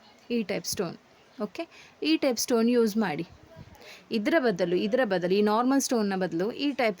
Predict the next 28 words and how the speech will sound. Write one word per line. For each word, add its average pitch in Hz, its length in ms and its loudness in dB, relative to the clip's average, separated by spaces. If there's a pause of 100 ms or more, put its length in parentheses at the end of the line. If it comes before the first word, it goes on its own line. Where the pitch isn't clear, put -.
(100)
ಸ್ಟೋನ್ 202 280 2
ಯೂಸ್ 196 260 2
ಮಾಡಿ. 175 240 -2
ಇದು 269 100 0 (100)
ರೇಟ್ 302 260 0
ಜಾಸ್ತಿ 294 320 2
ಇದೆ, 208 100 -2 (420)
ಇದಕ್ಕೆ 285 300 0 (280)
ನಿಮಗೆ 262 260 0
ಹತ್ತು 277 300 -2
ಗ್ರಾಮ್ಸಿಗೆ 247 440 2
ಇಪ್ಪತ್ತು - 300 -4
ರೂಪಾಯಿ, 220 340 -2
ಮೂವತ್ತು 233 280 0
ರೂಪಾಯಿ 196 260 -4
ಆದರೆ 180 220 -2
ಇದಕ್ಕೆ 240 220 0 (100)
ಐವತ್ತು 233 300 -2
ರೂಪಾಯಿ, 190 300 -2 (120)
ನಲ್ವತ್ತು 220 340 0
ರೂಪಾಯಿ 190 200 -6 (120)
ಆ - 20 2 (140)
ರೀತಿ 214 260 0
ಇದೆ 175 160 -4
ಬೇರೆ 185 220 0
ಬೇರೆ 180 240 -2
ಕಡೆ. 180 180 -4 (400)
So - 60 -4